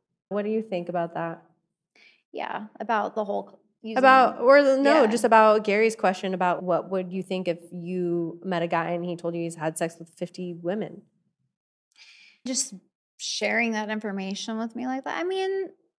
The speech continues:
Speaker 2: yeah, I don't think it really matters how many partners you have had. It's being, like you said, it's smart to be safe.
Speaker 1: Yeah, smart to be safe, guys.
Speaker 2: <laughs> But no, I don't think of it like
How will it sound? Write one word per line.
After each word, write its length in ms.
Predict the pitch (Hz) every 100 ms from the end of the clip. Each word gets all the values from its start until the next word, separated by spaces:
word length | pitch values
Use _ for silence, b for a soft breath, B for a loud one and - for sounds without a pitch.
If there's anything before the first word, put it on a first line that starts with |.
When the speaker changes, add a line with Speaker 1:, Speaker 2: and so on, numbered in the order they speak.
| _
Speaker 2:
yeah, 220 | 359 349 -
I 120 | 277
don't 220 | 320 349
think 240 | 339 349 359
it 160 | 330 233
really 260 | 247 254
matters 480 | 233 202 214 220 220
how 220 | 220 202 208
many 240 | 226 214
partners 640 | 214 202 196 143 180 196
you 120 | 190 185
have 180 | -
had. 580 | - - - - - - -
It's 380 | - - 233 -
being, 440 | 247 226 226 226 - -
like 200 | 226 220
you 80 | -
said, 340 | - 196 196
it's 160 | 254 -
smart 240 | 226 202
to 60 | -
be 60 | -
safe. 360 | - 277 - 370
Speaker 1:
Yeah, 380 | 202 240 196 170
smart 320 | 190 202 180
to 40 | 349
be 100 | 226
safe, 340 | - 226 185
guys. 300 | - 170 190 330
Speaker 2:
<laughs> 1080 | 330 - - - - - _ - - - -
But 100 | 339
no, 140 | 349
I 100 | 294
don't 240 | 311 320 320
think 180 | 285 285
of 100 | 254
it 160 | 233
like 400 | 226 208 202 -